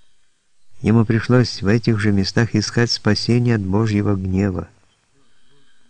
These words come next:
Монах Иоанн Моро, возведенный Папой Римским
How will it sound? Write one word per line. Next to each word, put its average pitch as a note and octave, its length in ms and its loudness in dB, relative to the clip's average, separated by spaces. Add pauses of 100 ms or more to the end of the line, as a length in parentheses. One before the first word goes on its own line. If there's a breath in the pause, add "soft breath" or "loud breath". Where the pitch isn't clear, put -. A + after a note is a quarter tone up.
(300)
Монах F#2+ 500 0
Иоанн A2+ 460 2
Моро, G#2 540 2 (1040)
возведенный G#2 720 2
Папой A2 380 2
Римским G#2 680 0